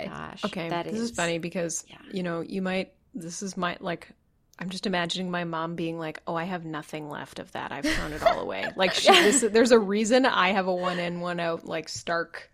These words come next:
Speaker 3: empty policy, and it's 'cause <laughs> that's how she is too. She's like,
Speaker 1: Your dad
Speaker 3: "Keep
Speaker 1: might
Speaker 3: things
Speaker 1: have stuff.
Speaker 3: moving."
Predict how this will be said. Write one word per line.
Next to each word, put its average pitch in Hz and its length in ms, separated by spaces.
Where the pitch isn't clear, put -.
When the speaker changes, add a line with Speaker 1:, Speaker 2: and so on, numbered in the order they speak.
Speaker 3:
empty 165 340
policy, 190 640
and 180 160
it's 170 200
'cause - 340
<laughs> - 20
that's 302 300
how 269 200
she 233 280
is 190 260
too. 175 320
She's 170 380
like, - 380
Speaker 1:
Your 294 200
dad 233 220
Speaker 3:
"Keep 320 120
Speaker 1:
might 339 100
Speaker 3:
things 349 220
Speaker 1:
have 294 100
stuff. 320 100
Speaker 3:
moving." 165 240